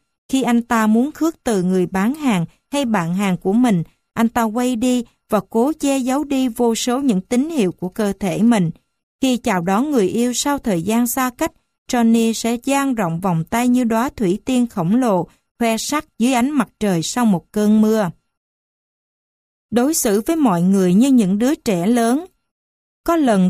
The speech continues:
tôi đến một bữa tiệc của những ngôi sao nổi tiếng cùng với một cô bạn quyến rũ vừa mới ly dị. Cutler, từng là nhân viên bản quyền của một công ty quảng cáo hàng đầu,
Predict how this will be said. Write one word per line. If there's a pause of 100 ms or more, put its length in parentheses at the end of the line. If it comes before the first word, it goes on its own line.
tôi
đến
một
bữa
tiệc
của
những
ngôi
sao
nổi
tiếng
cùng
với
một
cô
bạn
quyến
rũ
vừa
mới
ly
dị. (380)
Cutler, (320)
từng
là
nhân
viên
bản
quyền
của
một
công
ty
quảng
cáo
hàng
đầu,